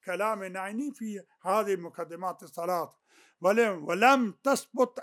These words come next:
أي مقدمة من هاي المقدمات. بل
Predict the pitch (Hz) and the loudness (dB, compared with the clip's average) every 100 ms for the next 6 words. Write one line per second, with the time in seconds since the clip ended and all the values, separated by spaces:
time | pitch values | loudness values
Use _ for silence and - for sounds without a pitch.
0 | - 392 339 262 196 - 147 131 143 - | 0 2 2 2 0 0 -10 -10 -10 -12
1 | 143 135 143 131 131 135 135 131 131 143 | -16 -16 -16 -16 -16 -14 -14 -16 -20 -20
2 | - _ - _ _ _ _ _ 175 180 | -20 _ -20 _ _ _ _ _ -2 2
3 | 208 185 | 2 0